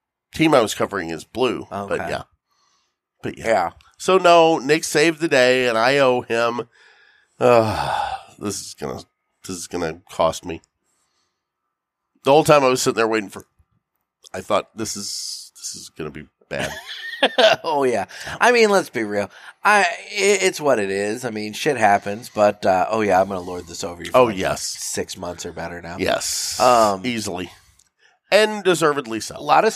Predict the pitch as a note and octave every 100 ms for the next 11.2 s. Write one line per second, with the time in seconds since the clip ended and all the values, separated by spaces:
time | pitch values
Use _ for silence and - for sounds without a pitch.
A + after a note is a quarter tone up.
0 | - F3 G3 G#3 B3+ B3+ B3 B3 A#3 G#3+
1 | D#3 C3 - D3+ F#3 A3 E3 D3+ D3 C#3
2 | D3 D#3 A2+ G2 G2+ G2+ A2 A2+ A#2+ A#2+
3 | C3 A#2 F#2+ - F2 E2+ - A#2+ A2+ C3
4 | E3+ - F3 E3 D3+ C#3+ C3 C3 B2 C3
5 | B2 B2 A#2 F#2+ G#2+ A#2 B2 B2+ B2+ A#2
6 | A2 G2+ F#2 F2 F2 F2 D#2+ C#2+ - _
7 | - D#3 D3 C#3 B2 D#3+ C#3+ B2+ C3+ -
8 | - B2+ B2+ B2+ C3 B2 - B2+ A#2 A2
9 | G#2 G2 G#2+ A2+ E2+ F#2+ A#1+ - - -
10 | - E3+ A3+ D4+ E4+ E3+ F#2 B2 B2 C#3
11 | F#3+